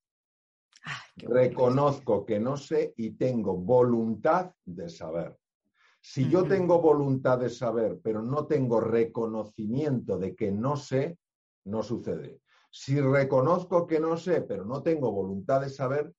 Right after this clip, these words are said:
Speaker 2: tampoco sucede. Es decir, creo que tienen que estar las dos cosas. Reconozco que no sé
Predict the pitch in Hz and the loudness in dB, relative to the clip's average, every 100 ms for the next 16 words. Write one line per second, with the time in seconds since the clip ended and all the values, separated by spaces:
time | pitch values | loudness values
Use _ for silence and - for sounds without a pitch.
0 | _ _ - 113 101 123 120 113 131 - | _ _ -8 -6 -2 0 0 -2 -4 0
1 | 127 92 87 104 - 151 147 139 147 143 | 0 0 -4 -8 0 0 0 -2 -2 -4
2 | 127 127 135 123 117 120 - 147 - 107 | -6 -4 -4 -2 -4 -6 -14 -16 -14 -4
3 | 123 120 156 139 120 - 113 143 143 175 | -2 0 0 0 -4 -2 -2 -2 -4 -8
4 | 208 | -10